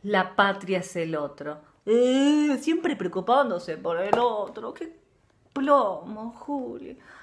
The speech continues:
Aparte te digo, ese eslogan me parece una grasada total, una grasada. Yo creo que deberíamos cambiarlo por algo más fino, más top, tipo, no sé,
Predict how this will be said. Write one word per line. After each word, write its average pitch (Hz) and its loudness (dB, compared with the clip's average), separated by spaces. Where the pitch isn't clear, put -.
Aparte 208 -2
te 185 -4
digo, 165 -4
ese 180 -4
eslogan 190 0
me 185 -4
parece 170 -4
una 233 4
grasada 226 6
total, 170 4
una 226 8
grasada. 175 6
Yo 233 4
creo 262 2
que 233 -2
deberíamos 202 0
cambiarlo 214 -4
por 214 -4
algo 214 -2
más 220 -6
fino, 226 -4
más 240 -6
top, 220 -4
tipo, 226 -2
no 233 0
sé, 220 -6